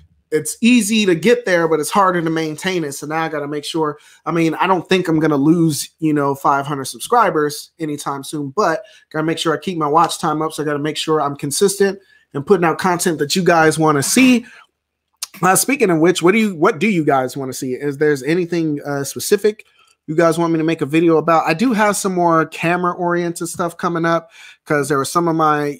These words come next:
YouTubers, some of my subscribers that asked me some questions, some camera questions, and,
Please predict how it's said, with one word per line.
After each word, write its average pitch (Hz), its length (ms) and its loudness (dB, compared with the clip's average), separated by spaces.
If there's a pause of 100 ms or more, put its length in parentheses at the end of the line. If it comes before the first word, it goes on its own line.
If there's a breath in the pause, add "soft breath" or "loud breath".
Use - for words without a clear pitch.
YouTubers, 151 680 2
some 147 180 -2
of 147 60 -2
my 143 120 0
subscribers 139 680 -4
that 127 260 -4
asked 147 260 0
me 151 80 -6
some 139 200 -8
questions, 151 520 -4
some 131 140 -10
camera 143 320 -6
questions, 147 540 -4
and, 135 180 -6